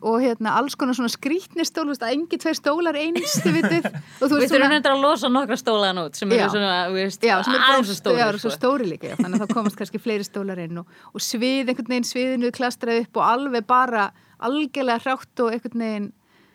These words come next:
Speaker 1: fer allt eftir því hvernig listamennirnir, listamennirnir líður og hvernig þeir fíla sig, hvernig sýningin er.
Speaker 2: Já.
Speaker 1: Og svo er maður með áhorfendur alveg í andlitinu.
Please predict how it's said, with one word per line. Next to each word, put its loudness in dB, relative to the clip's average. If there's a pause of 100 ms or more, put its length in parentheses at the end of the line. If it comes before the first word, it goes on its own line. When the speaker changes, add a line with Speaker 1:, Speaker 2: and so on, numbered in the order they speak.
(300)
Speaker 1:
fer 0
allt 0
eftir -2
því -10
hvernig 0
listamennirnir, 0 (240)
listamennirnir 2
líður 2
og -4
hvernig 2
þeir -4
fíla 0
sig, -2
hvernig 0
sýningin 2
er. -6 (340)
Speaker 2:
Já. -2
Speaker 1:
Og 8
svo 0
er 2
maður 4
með 6
áhorfendur 2
alveg 4
í 2
andlitinu. 0